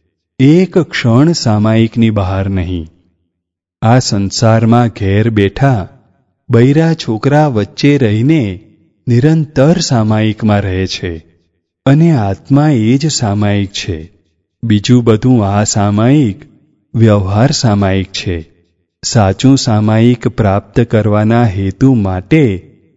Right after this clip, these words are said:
આ વ્યવહારિક સામાયિક કરવાનું છે. એ વ્યવહારિક સામાયિકે સાચા પુરુષનું આપેલું હોવું જોઈએ.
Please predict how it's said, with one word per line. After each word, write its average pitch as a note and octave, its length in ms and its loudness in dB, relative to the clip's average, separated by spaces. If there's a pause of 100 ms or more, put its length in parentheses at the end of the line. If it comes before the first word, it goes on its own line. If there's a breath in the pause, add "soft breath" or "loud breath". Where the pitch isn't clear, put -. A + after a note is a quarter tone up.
(140)
આ D3+ 140 2
વ્યવહારિક A2 760 2
સામાયિક A2 560 0
કરવાનું G2 480 -2
છે. E2 340 -8 (440)
એ D3 180 4
વ્યવહારિક A#2+ 760 0
સામાયિકે A2+ 920 0
સાચા A2 560 -2
પુરુષનું B2 720 2
આપેલું G#2 460 0
હોવું G2+ 300 -2
જોઈએ. F#2+ 500 -4